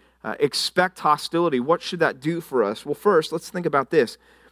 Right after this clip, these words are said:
As we consider where our hope and our confidence is in this life, yes, we should do our part as citizens of the country that we live in and be grateful for the citizenship that we have. However,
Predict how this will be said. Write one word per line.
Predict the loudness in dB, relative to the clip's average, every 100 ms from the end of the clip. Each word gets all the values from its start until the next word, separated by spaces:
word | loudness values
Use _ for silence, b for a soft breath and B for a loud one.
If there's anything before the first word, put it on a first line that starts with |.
| b _
As | -4 -2
we |
consider | 0 0 2 2
where | 4 4 6
our | 4 2
hope | 0 0 2
and | -2 2
our | 2
confidence | 2 0 0 0 -6 -6 -4
is | -2 0 -2 -8 -6
in | -4 -4 -6 -10 _ _ -2
this | -2 0
life, | 2 4 4 0 -10 -20 _ _ _ _ _ _ _
yes, | -10 4 4 4 -4
we | -6
should | -6 -8
do | -2 2
our | 2
part | 2 2 2
as | 0
citizens | -2 0 0 -4 -2 2
of | 0 0
the | -10
country | -4 -4 -2 -4
that | -2
we | 0
live | 0 0
in | -2
and | -4
be | -6
grateful | -6 0 0 0 -12
for | -4 -4
the | -4
citizenship | -8 -8 -10 -8 -6
that | -2 0
we | 0
have. | 2 0
However, | 0 -4 0 0 0